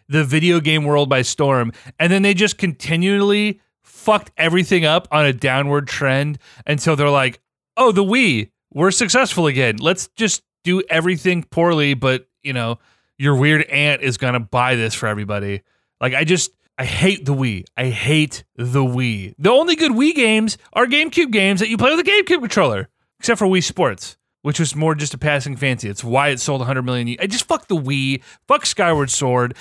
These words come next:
Why in the world wouldn't they be like, "Oh, also you can buy all the other Zelda H D available today on the eShop for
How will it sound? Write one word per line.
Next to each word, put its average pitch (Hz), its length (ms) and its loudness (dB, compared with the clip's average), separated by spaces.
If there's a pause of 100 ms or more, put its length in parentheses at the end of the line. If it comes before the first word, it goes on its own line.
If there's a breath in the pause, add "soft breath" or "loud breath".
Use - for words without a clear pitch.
(120 loud breath)
Why 285 260 4
in 392 60 2
the 339 80 0
world 233 320 4
wouldn't 196 220 2
they 196 100 2
be 175 120 2
like, 156 320 2
"Oh, 175 180 2
also 151 340 2
you 147 120 -2
can 143 160 -2
buy 131 360 2
all 131 240 0
the 123 100 -4
other 123 160 0
Zelda 113 240 -4
H 113 220 -8
D 107 300 -8 (280 soft breath)
available 120 320 -2
today 120 240 -2
on 113 120 -2
the 110 140 -8
eShop 110 380 -2
for 101 260 -10